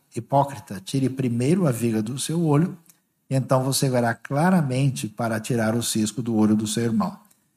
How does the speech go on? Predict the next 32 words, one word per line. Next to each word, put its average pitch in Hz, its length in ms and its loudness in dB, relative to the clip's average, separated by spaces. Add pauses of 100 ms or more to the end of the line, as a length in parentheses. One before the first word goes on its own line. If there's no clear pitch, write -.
(480)
Quando 220 200 4
a 196 40 6
gente 165 280 4
lê, 113 260 -2 (500)
ah, 107 380 2
um 120 100 -4
texto 113 400 -2
bíblico, 101 600 0 (420)
é 120 120 0
sempre 170 500 2
muito 131 240 0
importante 120 640 -2
para 113 260 2
entender, 107 600 0 (880)
é 131 100 2
ver 123 140 4
o 139 60 4
que 147 120 0
que 135 100 -2
tá 185 140 0
em 151 140 2
vista 127 480 0
aqui. - 260 -14 (360)
Então, 139 120 0
é 139 40 4
muito 175 260 2
comum 139 320 2
a 127 60 0
pessoa 117 400 -2
ler 110 140 0
o 107 80 -2
texto 147 460 0